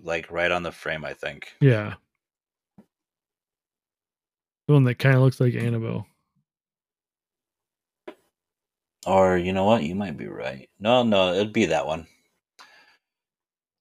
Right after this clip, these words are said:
Speaker 1: I, if they were trying to take a picture of the one, like, on the left side, just above the frame.
Speaker 2: Oh, I gotcha.
Speaker 1: It's, like, obscured. Why would they use that photo?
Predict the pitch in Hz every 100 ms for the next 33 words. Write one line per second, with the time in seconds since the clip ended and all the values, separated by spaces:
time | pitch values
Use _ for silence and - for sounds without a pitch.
0 | _ - 98 107 107 131 120 110 123 110
1 | 117 98 - 110 - 117 113 - 82 87
2 | 82 - _ 85 90 85 87 95 98 92
3 | - - 87 78 73 85 - - 95 92
4 | 90 90 - 98 101 98 104 - 113 113
5 | 156 147 139 135 135 120 107 127 127 -
6 | - 113 - - - 95 - - 95 -
7 | - 90 92 80 85 85 87 85 85 78
8 | 82 87 80 82 80 - 82 78 78